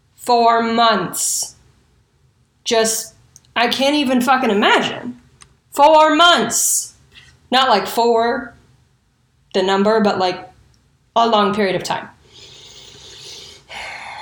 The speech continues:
So they got them out. Thankfully. And also, one of the people who showed up to help evacuate was a judge. Judge Jean-François Connauge.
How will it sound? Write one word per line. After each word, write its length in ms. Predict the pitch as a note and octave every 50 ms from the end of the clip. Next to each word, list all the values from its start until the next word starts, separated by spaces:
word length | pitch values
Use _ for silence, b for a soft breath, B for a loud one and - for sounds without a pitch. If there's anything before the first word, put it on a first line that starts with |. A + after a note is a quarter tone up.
| B B B B B B B B B B B B B B B B B B
So 140 | - - A#3+
they 120 | A3+ A3+
got 140 | C4 C4+ C4+
them 100 | C#4 C4
out. 280 | G3 E3+ - - - - - _ _ _ _ _ _ _ _ _ _ _ _ _ _ _ _ _ _ _ _ _ _ _ _ _ _ _ _ _ _ -
Thankfully. 400 | E3 - - - - - - - - _ B B B B B B B B B -
And 600 | C4+ F#4 G#4 F#4 A3+ G3 F3+ G#3 A#3+ A#3+ A#3+ - - _ _ _ _ _ _ -
also, 680 | A#3+ D#4+ A4 G4+ - G#3 F3+ F3 D#3 F#3+ G#3 G#3 -
one 320 | - E3 F#3+ A3+ E4 F#4+ G#4
of 140 | F4 -
the 80 | C4+ C#4
people 340 | - D#4 F4 F4+ D#4 C4+ C4+
who 100 | B3+ B3
showed 220 | - - C#4 C4+
up 100 | C#4 B3+ C4
to 80 | A3
help 220 | G3+ A#3 B3 B3 A3+
evacuate 640 | G3+ A3+ B3+ F4 F#4+ - C#4 A#3+ A#3 A3+ G#3+ F#3
was 220 | F#3+ A3+ B3+ B3 A#3
a 100 | G#3 F3
judge. 760 | D#3 - A#3 D4 D#4 - - - - - - - - - b b b b b -
Judge 340 | - B3 B3 B3 A#3 G3+ G3
Jean-François 1120 | G3 G3 G#3+ A3+ C#4 D#4+ E4+ E4 - - C#4 B3+ - - D#4 D#4+ D#4+ E4 E4 E4 E4 E4
Connauge. 840 | - D4 D#4+ E4+ C#4+ A3 E3+ - - - - - - - - -